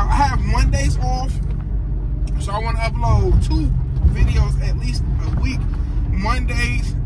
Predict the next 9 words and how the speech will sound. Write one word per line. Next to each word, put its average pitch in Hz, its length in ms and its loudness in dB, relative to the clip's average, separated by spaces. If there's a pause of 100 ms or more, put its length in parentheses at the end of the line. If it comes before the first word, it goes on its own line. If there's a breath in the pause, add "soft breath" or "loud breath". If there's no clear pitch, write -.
and, - 140 -2
like, - 240 0 (120)
Fridays. 185 680 2
So 180 200 0 (320 loud breath)
that's 240 260 -2
what 247 100 0
I'm 269 160 0
shooting - 380 0
for. 214 440 0